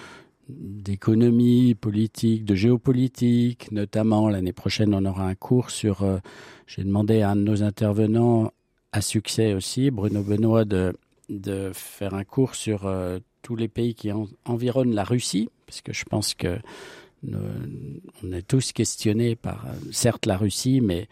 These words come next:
mais aussi les péri-, les pays qui l'entourent. Donc on, en six séances, puisque le format habituel de nos cours, c'est six séances de deux heures, donc douze heures. Euh, en six séances, on fera le tour de la Russie, de,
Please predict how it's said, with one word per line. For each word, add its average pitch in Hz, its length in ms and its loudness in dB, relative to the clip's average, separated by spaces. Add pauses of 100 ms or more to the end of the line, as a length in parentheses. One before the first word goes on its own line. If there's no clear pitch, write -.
(400)
mais 98 140 2
aussi 107 320 2
les 104 100 2
péri-, 107 580 -2
les 104 120 0
pays 113 240 0
qui - 180 -2
l'entourent. 110 560 0
Donc 95 260 -6
on, 90 480 -6
en 95 60 -8
six - 220 -2
séances, 131 420 0
puisque - 240 -6
le 98 100 -4
format 98 480 0
habituel 98 480 0
de 101 120 0
nos 104 160 -4
cours, - 240 -6
c'est - 320 -4
six - 240 -4
séances 110 360 0
de 98 120 -6
deux 101 320 0
heures, 147 260 -2
donc 92 200 -8
douze 101 280 -2
heures. 170 240 0 (760)
Euh, 87 180 -4 (100)
en 101 100 -4
six 104 220 -2
séances, 120 380 2
on 107 100 -2
fera - 200 -6
le 98 80 -6
tour 123 280 0
de 107 80 2
la 101 160 0
Russie, 123 500 -2
de, 90 300 -2